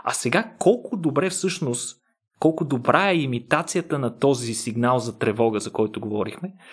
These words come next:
учените са записали въпросния сигнал за тревога от, а, оригиналния му източник, малки пойни птички, и имитиран от птицата Лири.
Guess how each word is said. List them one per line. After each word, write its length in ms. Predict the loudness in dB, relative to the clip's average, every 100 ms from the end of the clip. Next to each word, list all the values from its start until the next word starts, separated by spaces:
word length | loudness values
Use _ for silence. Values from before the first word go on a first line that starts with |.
| -20 -20 -20 0
учените 460 | 2 2 2 2 2
са 120 | 0
записали 540 | 2 2 2 2 2 2
въпросния 460 | 2 2 0 -4
сигнал 480 | -4 0 2 2 -2 -10 -20 -8
за 220 | -6 -6
тревога 580 | -4 0 0 2 2 0 -8 -18 -20 _ _ _ _ _ -20 _ -20 _ _
от, 420 | 4 4 0 0 4
а, 400 | 6 4 2 -6 _ -16 -14 -14 -16 2
оригиналния 560 | 4 4 4 4 4 0
му 100 | -2
източник, 460 | -4 -6 -6 -8 -12 -2
малки 340 | 2 2 2
пойни 260 | 2 2 0
птички, 560 | -2 -2 0 0 -4 -2
и 220 | 0 0 0
имитиран 680 | 2 2 4 4 6 4 -2
от 120 | -6 -2
птицата 440 | -2 0 0 2
Лири. 360 | 4 2 0